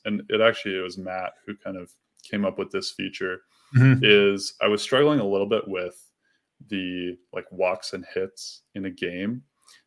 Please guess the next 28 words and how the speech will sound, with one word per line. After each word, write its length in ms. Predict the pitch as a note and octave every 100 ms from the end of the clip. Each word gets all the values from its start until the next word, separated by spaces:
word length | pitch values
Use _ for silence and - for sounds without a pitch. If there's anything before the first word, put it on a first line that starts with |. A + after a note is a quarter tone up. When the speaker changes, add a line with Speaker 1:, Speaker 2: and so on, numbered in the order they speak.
| -
Speaker 1:
uh, 260 | G2 F2 E2
'cause 140 | - G#2
that's 160 | G#2
kind 180 | - G2
of 120 | F#2+
where 120 | F#2+
I 60 | F2
started 540 | - - F2+ F2+ F2+
with, 360 | - F2 F2 _ -
with 220 | - -
that. 400 | F2+ F2 F#2+ - _ - - _ _ -
Uh, 360 | F2+ E2 E2+ -
and 360 | - F#2 F2+ - _ _ -
what 260 | G#2 G#2+
Matt 240 | G#2 B2 C#3+
said 220 | G#2+ F2+
is 140 | F2+
that, 220 | F#2 F2+ E2+ _ _ _ _ _ _ _ _ _ -
you 80 | A#2+
know, 100 | A2
in 220 | G2+ A2+
general, 640 | G2+ G#2 G#2+ F#2+ F#2 F#2 _ _ _ _ _ _ -
once 300 | G#2 G#2+ A#2
an 160 | G2+
inning 240 | G2+ G2+ G2+
is 140 | F#2
passed, 560 | - G2 G2 F#2 - F2
like, 280 | - _